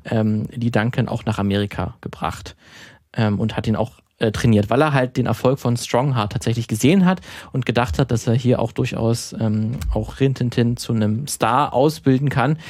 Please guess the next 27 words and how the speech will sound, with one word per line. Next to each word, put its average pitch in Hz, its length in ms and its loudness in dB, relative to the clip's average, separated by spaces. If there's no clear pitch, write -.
Und, 117 420 0
ähm, 107 360 0
dann 110 160 0
besonders, 113 340 0
nachdem 113 260 -2
er 107 80 0
gesehen 113 200 2
hat, 107 100 0
dass 107 100 -2
er 110 60 0
bei 101 80 0
Hundeshows 175 760 2
auch - 180 0
schon, 135 460 0
äh, 123 60 2
erfolgreiche 123 1000 2
Platzierungen 151 720 0
abgelegt 139 460 -2
hat 131 80 0
und 127 60 -2
dort 117 160 -2
auch - 40 -4
schon - 160 -4
gewonnen 110 360 0
hat, 135 120 0
dass 113 140 -2
er, 107 200 0